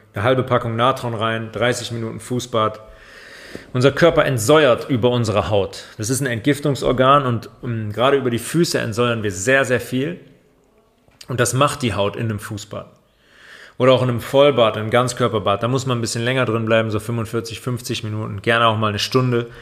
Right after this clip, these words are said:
Da entsäuern wir unheimlich gut. Ähm, dann darauf achten, dass man natürliche Pflegeprodukte benutzt. Öle, die ich eben schon genannt habe, Mandelöl, Avocadoöl, Hanföl, Leinöl, Kokosöl, super Pflegeprodukte für unsere Haut.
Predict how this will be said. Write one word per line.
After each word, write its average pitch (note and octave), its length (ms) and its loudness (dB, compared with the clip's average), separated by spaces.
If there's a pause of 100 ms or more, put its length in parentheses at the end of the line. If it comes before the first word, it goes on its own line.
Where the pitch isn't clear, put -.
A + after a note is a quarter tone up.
(240)
Da A2 120 -2
entsäuern A#2+ 420 2
wir A2 120 -2
unheimlich A2+ 440 -2
gut. A#2 220 -4 (1200)
Ähm, A#2 300 0 (140)
dann E3 400 4 (140)
darauf C3+ 380 2
achten, C#3+ 260 0
dass B2 160 2
man A#2+ 160 0
natürliche C#3+ 720 4
Pflegeprodukte A2+ 960 -2
benutzt. F#2 540 -12 (720)
Öle, D3 360 8
die A#2+ 100 4
ich A#2 160 2
eben B2 180 4
schon A#2 200 -2
genannt A2+ 380 0
habe, A#2+ 140 -2
Mandelöl, A#2 440 2
Avocadoöl, A2 880 0
Hanföl, A2 460 -2
Leinöl, G#2+ 420 -2
Kokosöl, G#2 720 -4
super C#3 380 0
Pflegeprodukte A2 800 -6
für A2 280 -6
unsere G2 340 -6
Haut. F#2+ 240 -6